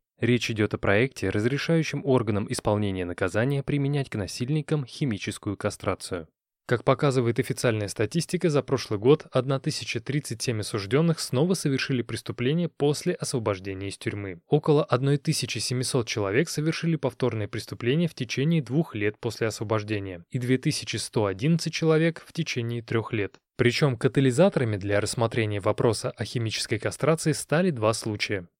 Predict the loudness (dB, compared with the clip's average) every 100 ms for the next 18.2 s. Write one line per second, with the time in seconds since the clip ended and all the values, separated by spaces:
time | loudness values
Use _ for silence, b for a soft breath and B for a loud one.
0 | _ 4 6 2 -6 -2 2 2 4 2
1 | 0 -2 -2 0 -2 -4 -2 -2 2 2
2 | 4 2 -2 0 2 2 0 0 2 2
3 | 2 0 2 2 2 -2 -2 -6 -10 _
4 | _ 0 4 6 6 4 0 -6 4 6
5 | 6 2 2 2 2 2 0 0 -2 -4
6 | 0 0 2 2 2 2 4 2 0 0
7 | 0 0 0 -2 -2 -6 -10 _ 2 4
8 | 4 0 2 6 6 4 2 0 2 0
9 | 0 0 2 2 2 -4 -2 0 2 2
10 | 0 0 2 0 0 -2 -2 0 0 0
11 | -2 -4 -4 -6 -4 -4 -4 -2 0 0
12 | 2 0 2 2 4 4 4 4 4 2
13 | 4 4 2 0 -2 -4 -4 -4 -2 0
14 | -2 -2 -4 -2 -2 -2 -2 -2 -4 -8
15 | -4 -2 2 2 2 2 2 2 0 -6
16 | -2 0 2 2 0 2 0 0 -2 -2
17 | -2 -4 -2 -4 -4 -4 -4 -4 -4 -8
18 | -10